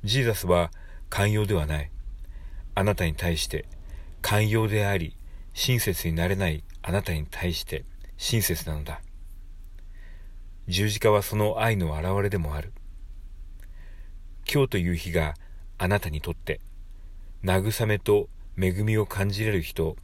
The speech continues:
なりますように。嫌いであっても憎むことはない。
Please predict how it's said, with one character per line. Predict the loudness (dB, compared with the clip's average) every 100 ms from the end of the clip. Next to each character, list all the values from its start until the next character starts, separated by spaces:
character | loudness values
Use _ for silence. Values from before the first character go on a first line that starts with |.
| -2
な | 0
り | 2
ま | 0
す | -2 -4
よ | -4
う |
に。 | -6 -8 -12 -14 -14 -14 -14 -12 -12 -12 -12 -12 -12 -12 -12 -12 -12 -8
嫌 | -2 6 6
い | 8
で | 6
あ |
っ | 4
て | 2
も | 2 2 0 -6 -12 -8 -2
憎 | 0 2
む | 0
こ | 0
と | 0
は | 0
な | 0
い。 | -2